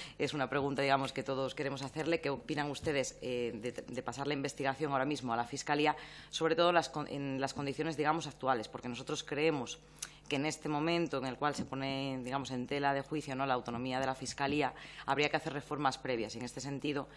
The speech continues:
¿qué reformas creen ustedes que habría que hacer sobre el Estatuto Fiscal, en concreto sobre la designación del Fiscal General del Estado?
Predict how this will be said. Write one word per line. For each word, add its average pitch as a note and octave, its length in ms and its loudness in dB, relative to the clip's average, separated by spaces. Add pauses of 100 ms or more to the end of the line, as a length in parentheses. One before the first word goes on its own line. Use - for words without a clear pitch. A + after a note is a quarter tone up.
(300)
¿qué D3 120 0
reformas C#3+ 460 0
creen C#3 200 -4
ustedes C#3 320 -2
que - 80 -4
habría B2+ 180 0
que C3 80 -2
hacer C#3 180 -4
sobre A#2 240 -6
el A#2 80 -2
Estatuto B2 400 -6
Fiscal, C#3 320 -4
en C3 80 -4
concreto B2 320 -6
sobre B2 200 -6
la A2+ 100 -2
designación A#2 500 -6
del - 80 -4
Fiscal A2+ 300 -8
General G#2+ 280 -6
del G#2 100 -6
Estado? E2 260 -8